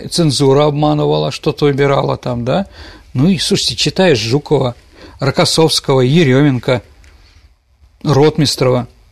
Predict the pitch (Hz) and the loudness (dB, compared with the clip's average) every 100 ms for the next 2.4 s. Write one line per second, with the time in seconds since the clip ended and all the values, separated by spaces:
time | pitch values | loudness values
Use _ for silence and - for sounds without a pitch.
0 | - _ - 135 131 - 135 127 143 131 | -20 _ -16 -12 -10 -4 0 2 2 0
1 | 135 - 139 - 147 123 143 131 123 120 | -4 -4 -2 -2 -2 -2 -2 -2 -2 -2
2 | 127 - 123 | -2 -4 -6